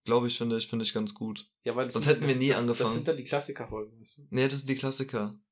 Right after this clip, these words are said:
Speaker 2: Ja.
Speaker 1: Für
Speaker 2: Das
Speaker 1: die,
Speaker 2: sind
Speaker 1: die
Speaker 2: diese
Speaker 1: dabei
Speaker 2: Oldschool.
Speaker 1: waren.
Speaker 2: So, die Qualität ist einfach nicht so gut, aber es hat einfach trotzdem qualitativ hochwertigen Content in sich.
Speaker 1: Mhm.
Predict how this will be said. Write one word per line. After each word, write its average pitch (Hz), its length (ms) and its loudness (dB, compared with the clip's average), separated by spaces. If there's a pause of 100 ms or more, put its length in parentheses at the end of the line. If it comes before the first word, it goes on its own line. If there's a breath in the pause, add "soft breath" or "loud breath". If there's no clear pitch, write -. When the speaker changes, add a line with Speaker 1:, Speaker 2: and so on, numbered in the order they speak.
(140)
Speaker 2:
Ja. 113 260 -12 (320)
Speaker 1:
Für 131 120 -2
Speaker 2:
Das 127 40 2
Speaker 1:
die, 156 80 2
Speaker 2:
sind 147 100 0
Speaker 1:
die 143 60 4
Speaker 2:
diese 131 120 4
Speaker 1:
dabei 131 160 6
Speaker 2:
Oldschool. 110 360 0
Speaker 1:
waren. - 60 -20 (380)
Speaker 2:
So, 135 200 -4
die 135 280 -6 (200)
Qualität 165 420 2
ist 196 60 -6
einfach 170 160 -4
nicht 151 120 -4
so 147 120 -6
gut, 180 200 -2
aber 139 200 2
es 135 60 -4
hat 139 280 -2
einfach 139 260 -8 (460)
trotzdem 135 760 -6
qualitativ 123 600 -2
hochwertigen 123 440 -6
Content 131 380 -6
in 123 140 -6
sich. - 300 -2 (320 loud breath)
Speaker 1:
Mhm. 117 280 -2